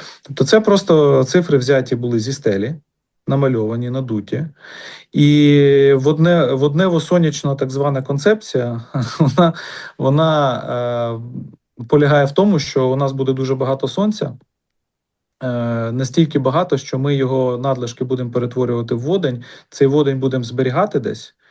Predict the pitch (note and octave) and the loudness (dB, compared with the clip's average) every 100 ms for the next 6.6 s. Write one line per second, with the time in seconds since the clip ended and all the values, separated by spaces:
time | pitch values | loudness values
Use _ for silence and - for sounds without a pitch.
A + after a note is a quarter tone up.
0 | _ - _ _ D3 C#3 C#3 C#3 C#3 E3 | _ -20 _ _ -6 0 2 2 2 2
1 | F#3+ C3+ C3+ C#3 C3+ A#2+ - C3 E3+ D3+ | 2 -2 -2 -2 -2 -2 -4 -2 -2 -2
2 | A#2+ A#2+ A#2+ A#2 D3 C#3+ C3+ A#2 A2+ A#2 | -4 -6 -6 0 2 2 0 -6 -8 -6
3 | - B2 B2 A#2+ A2+ D#3 E3+ - G#2 G2+ | -4 -2 -2 -4 -2 0 0 0 -2 -2
4 | G2 G2+ - - G#2 - A2 G#2+ G#2+ G2+ | -8 -10 -10 -10 -10 -10 -6 -2 -2 0
5 | G2+ A#2 A2+ C#3 C#3 A2+ A2+ A2+ A#2 B2+ | 0 2 2 2 2 2 2 2 2 2
6 | A#2+ A#2+ A#2 A2 F#2+ | 2 0 0 0 -4